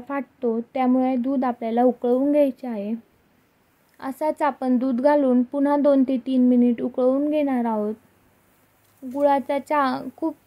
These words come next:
छान असा घट्ट होतो, खूप चवीलाही खूप छान लागतो. चहा आपला व्यवस्थित दोन ते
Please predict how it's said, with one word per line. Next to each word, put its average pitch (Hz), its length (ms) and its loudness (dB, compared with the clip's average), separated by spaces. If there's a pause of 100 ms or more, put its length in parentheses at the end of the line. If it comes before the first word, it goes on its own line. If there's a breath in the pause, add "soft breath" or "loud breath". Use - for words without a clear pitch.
छान 330 280 -2
असा 294 340 0
घट्ट 285 400 0
होतो, 247 520 2 (280)
खूप 302 140 -8 (300)
चवीलाही 285 580 0
खूप - 240 -10
छान 311 180 -2
लागतो. 247 680 -6 (4000)
चहा 311 340 4
आपला 269 360 2
व्यवस्थित 254 540 2
दोन 277 360 2
ते 294 140 0